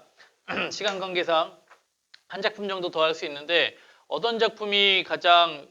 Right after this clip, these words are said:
음, 잘 맞을까 생각을 하다가 이제 해삼바가지라는 작품이 그래도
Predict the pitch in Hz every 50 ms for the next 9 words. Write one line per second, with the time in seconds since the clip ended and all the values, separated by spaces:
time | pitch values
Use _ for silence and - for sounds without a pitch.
0 | _ - 135 127 127 123 120 117 110 - - 143 139 139 127 127 131 135 151 156
1 | - - 151 147 143 143 - 185 180 175 170 165 160 185 180 185 170 139 131 117
2 | 110 104 107 110 110 _ - - - _ _ - 196 185 - 233 220 220 208 214
3 | 196 180 190 180 160 170 165 160 156 147 143 135 _ - 160 143 135 135 151 185
4 | 220 247 254 254 - _ _ _ - 165 147 135 147 139 127 113 98 -